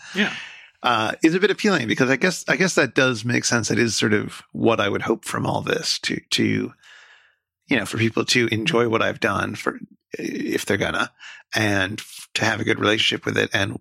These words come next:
Speaker 2: you know, be excited about, about the fact that I, that I did that and then move on with their lives. But it's hard to, it's hard to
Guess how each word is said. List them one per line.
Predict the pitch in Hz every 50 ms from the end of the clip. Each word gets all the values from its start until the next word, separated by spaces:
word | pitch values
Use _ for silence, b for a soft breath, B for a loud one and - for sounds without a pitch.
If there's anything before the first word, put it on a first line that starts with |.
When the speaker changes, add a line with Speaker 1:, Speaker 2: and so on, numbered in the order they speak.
| _ -
Speaker 2:
you | - -
know, | 107 -
be | - 123 120
excited | - - - - 110 117 120 104
about, | 156 156 156 - - - - _ _ _ _ _ _ _ _ -
about | - 123 117 110
the | - 110
fact | - 117 - -
that | - 110
I, | 101 104 107 - - - _ - - - _ _ _ -
that | - 160 131 113 98 95
I | 87 90
did | - - 101 113 107
that | - - - - - - - - - _ _ _ _ _ _ _ _ _ _ _ _ _ _ _ _ _ _ _ -
and | 117 113 110 110 104
then | 101 101 98 101
move | 98 98 92
on | - 87 92 113 139
with | 143 131
their | - - -
lives. | - - - - - - - - - - - - _ _ _ _ b b b b b b b b b b -
But | - 170 170 165
it's | 160 147 -
hard | - 185 208 233 202
to, | - 180 175 165 139
it's | 147 147 156 - -
hard | 151 160 156 -
to | - 165 151 147 143 135